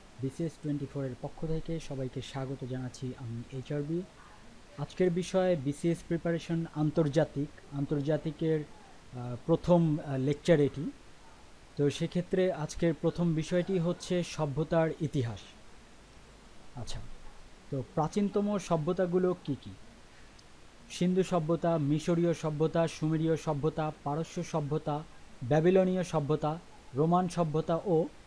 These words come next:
ইজিয়ান সভ্যতা। বিশ্ব সভ্যতার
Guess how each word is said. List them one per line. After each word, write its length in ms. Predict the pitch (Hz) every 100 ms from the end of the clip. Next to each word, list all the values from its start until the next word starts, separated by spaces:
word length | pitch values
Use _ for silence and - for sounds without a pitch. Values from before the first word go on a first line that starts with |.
| - - 180
ইজিয়ান 480 | 180 170 202 190
সভ্যতা। 440 | 170 131 107 113 - - - - - - - - - - - - - - - - - - - - - - - - - - - - - - - - - - - - - - - - - - - -
বিশ্ব 440 | 120 175 - 220
সভ্যতার 520 | 214 208 175 202 190